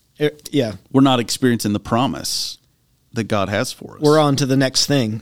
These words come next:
Speaker 1: Like, we're
Speaker 2: Right.
Speaker 1: in a room with somebody, but we're thinking about, "Here are the three things I have to do next."
Speaker 2: Right. Yeah.
Speaker 1: And so being fully present in, yeah, that's
Speaker 2: Yeah.
Speaker 1: huge.
Speaker 2: So this is a good goal for us, right?
Speaker 1: <laughs>
Speaker 2: Of, "Lord, help us, help us to be this non-anxious presence for our own sake,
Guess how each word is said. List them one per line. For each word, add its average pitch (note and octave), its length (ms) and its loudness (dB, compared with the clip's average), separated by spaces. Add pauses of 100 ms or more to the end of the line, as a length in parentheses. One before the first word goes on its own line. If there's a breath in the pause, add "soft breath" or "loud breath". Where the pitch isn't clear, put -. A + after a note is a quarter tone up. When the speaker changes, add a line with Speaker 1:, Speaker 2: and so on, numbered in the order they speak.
Speaker 1:
Like, C3 200 0
we're D3+ 240 6
Speaker 2:
Right. - 80 -6
Speaker 1:
in F3 120 6
a F3 80 6
room D#3 220 4
with D3 100 2
somebody, C3+ 400 2
but B2 160 -4
we're C3 140 0
thinking B2+ 260 0
about, A#2+ 300 0
"Here C3 140 2
are B2+ 40 0
the A#2+ 120 -2
three B2+ 200 0
things A#2+ 260 -2
I A#2 100 -2
have A2+ 140 -8
to A#2+ 80 -8
do A2 440 -4
next." A2 560 -4
Speaker 2:
Right. - 180 -10 (220)
Yeah. - 120 -8
Speaker 1:
And A#2 120 -2
so A#2+ 160 0
being B2+ 240 0
fully B2+ 240 0
present A2+ 540 -6
in, A2 360 -6
yeah, G#2+ 280 -8 (460)
that's F#2 260 -4
Speaker 2:
Yeah. A#2+ 80 -2
Speaker 1:
huge. G#2+ 100 -4
Speaker 2:
So A#2+ 60 -2
this C#3 200 0
is C#3+ 140 -2
a B2 60 0
good A2 240 -2
goal G#2+ 240 0
for F#2 260 -6
us, F2 200 -8
right? G2 300 -4 (140)
Speaker 1:
<laughs> B2+ 120 -6
Speaker 2:
Of, F#2+ 340 -8
"Lord, G#2+ 280 -2
help A#2+ 220 -4
us, - 200 -4 (320 soft breath)
help D3 220 0
us C#3 200 2
to B2+ 100 -2
be A2 140 0
this G#2 220 -2
non-anxious G#2 580 -2
presence G#2 640 -6 (840 soft breath)
for D3 180 2
our C#3 200 6
own C#3+ 200 4
sake, G2 520 -4